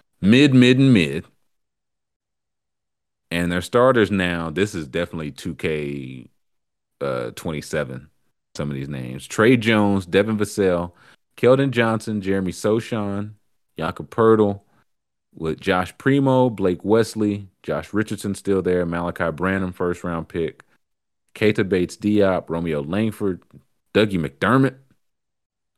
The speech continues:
Isaiah Roby's there, Zach Collins, Gorgui Dieng. The poll is up on these Spurs. This might be a quick one like the Pelicans one. Uh, what do we think of these Spurs, Mick?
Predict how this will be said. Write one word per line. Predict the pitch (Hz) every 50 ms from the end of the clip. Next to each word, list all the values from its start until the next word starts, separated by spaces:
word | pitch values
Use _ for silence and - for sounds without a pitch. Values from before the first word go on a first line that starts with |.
| -
Isaiah | - 85 95 101 92
Roby's | 87 98 110 120 117 113 113 101
there, | 90 101 98 98 95
Zach | 87 92 95 95 - -
Collins, | - 101 98 95 92 92 92 85 -
Gorgui | - - 90 95 101 101 95 98 92 82
Dieng. | 82 78 73 71 71 67 67 69 69 - _ _ _ _ _ _ _ _ _ _ _ _ _ _ _ _ _ _ -
The | -
poll | - - 113 117 131 143 143
is | 135 123 127
up | 117 - -
on | 107 104 101
these | 101 98 92
Spurs. | - - 87 80 73 69 64 62 57 65 - _ _ _ _ _ _ _ _ _ _ _ _ _
This | - 95 101
might | 107 87 85 80
be | 82 76 76 78 -
a | - 71 69 67
quick | - - - 120 104 - -
one | 92 87 87
like | 85 85 -
the | - 80
Pelicans | - 107 98 95 82 - 80 73 73 71 -
one. | 65 62 58 73 90 95 101 - _ -
Uh, | - 67 73 73 64 - - - 90 - _ _ _ _ _ _ _ _ -
what | 104 117
do | 110
we | 110
think | 110 104 95
of | 92
these | 87 82
Spurs, | - - 87 82 78 71 65
Mick? | 67 69 67